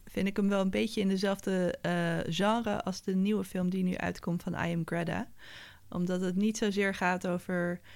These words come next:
eh, g-, grote politieke interventies of wereldnieuws, maar heel erg over hoe word je nou activist of hoe radicaliseer je in je <laughs> activisme.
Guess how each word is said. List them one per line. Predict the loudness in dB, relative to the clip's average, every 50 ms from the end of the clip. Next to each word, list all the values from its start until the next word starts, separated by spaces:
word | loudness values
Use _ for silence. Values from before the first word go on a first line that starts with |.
| -16 -16 -16 -16 -16 -16 -8
eh, | -4 -4 -2 -2 -2 -2 -2 -2 -4 -4 -4 -6 -6 -8 -10 -12 -14 -14 -16 -16 -18 -16 -14
g-, | -12 -12 -8 -8 -8 -8
grote | -8 -10 -6 -2 0 2 2 0 0 -2
politieke | -2 -2 -2 -2 -2 -4 -6 -6 -4
interventies | -4 -4 -4 -4 -6 -10 -4 0 2 2 2 2 0 0 0 2 2 2 2 0
of | -2 -4 -4
wereldnieuws, | -2 0 2 2 2 2 0 0 0 0 0 0 -2
maar | -2 0 0
heel | 2 2 2
erg | 2 0 0
over | -2 -2 -2 -2 -2 -4 0
hoe | 0 0 0 0 0
word | 0 -2 -2 -2
je | -2 -2
nou | 0 0 0 -2
activist | -4 -6 -6 -6 -8 -8 -4 -2 0 0 0 -2 -6 -6 -6
of | -6 -2
hoe | 0 2 2 2 2 0 -4 -8 -12 -14 -12 -8
radicaliseer | -6 -4 -2 -2 -2 -2 -2 0 0 0 0 -2 -2 -2 0 0 2 2
je | 2 0 0 0
in | 2 2 2 4
je | 4 4 4 2 2 2 2 0
<laughs> | 0 0
activisme. | -2 -4 -4 -2 0 -2 0 0 -2 -4 -4 -4 -4 -4 -4